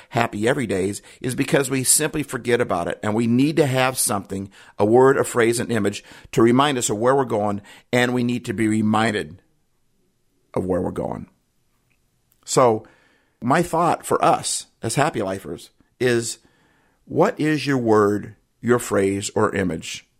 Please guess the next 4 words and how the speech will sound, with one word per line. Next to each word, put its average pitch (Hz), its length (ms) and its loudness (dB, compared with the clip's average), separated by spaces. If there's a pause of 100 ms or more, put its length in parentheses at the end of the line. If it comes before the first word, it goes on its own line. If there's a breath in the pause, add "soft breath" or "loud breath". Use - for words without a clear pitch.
(300)
for - 140 -10
twenty 92 260 -4
twenty-two? - 480 -10 (2000)
Now, 92 280 -2